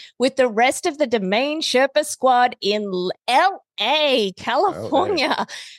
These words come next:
Speaker 1: We have Braden, Amar, Adam, and Shane, along with J T and I, and some mozzies.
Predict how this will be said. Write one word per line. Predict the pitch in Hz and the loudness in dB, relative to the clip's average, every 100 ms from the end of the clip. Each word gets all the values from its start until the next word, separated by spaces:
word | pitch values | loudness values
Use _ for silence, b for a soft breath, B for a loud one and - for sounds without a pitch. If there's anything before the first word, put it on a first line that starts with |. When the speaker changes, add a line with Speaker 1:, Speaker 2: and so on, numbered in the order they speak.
| B | B
Speaker 1:
We | 269 330 | 0 2
have | 262 247 214 185 | 2 0 -2 -4
Braden, | 233 240 254 277 349 415 - | 0 2 0 0 0 0 -4
Amar, | 240 233 233 240 277 330 - | -4 0 2 2 2 0 -2
Adam, | 226 233 262 302 330 | -2 0 2 0 0
and | 233 233 | -4 -2
Shane, | 220 - 247 254 277 330 - | -2 0 0 2 0 -2 -4
along | 226 247 262 | 0 0 0
with | 262 233 220 | 0 -2 -4
J | 359 370 403 | -2 -2 -2
T | - 339 | -2 0
and | 330 | 0
I, | 277 254 254 254 | 2 2 0 -2
and | - 233 247 | -4 -4 -4
some | - 254 233 214 | 0 2 2 2
mozzies. | 233 - 180 165 - - | 2 2 -2 -4 -10 -12